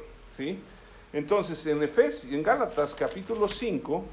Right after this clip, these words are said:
nos dice cuál es el fruto que debemos dar de acuerdo al Espíritu Santo. En el versículo veintidós dice,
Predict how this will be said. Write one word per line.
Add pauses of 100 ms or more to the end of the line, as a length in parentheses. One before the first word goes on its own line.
(360)
nos
dice
cuál
es
el
fruto (120)
que
debemos
dar (500)
de
acuerdo
al
Espíritu
Santo.
En
el
versículo
veintidós
dice,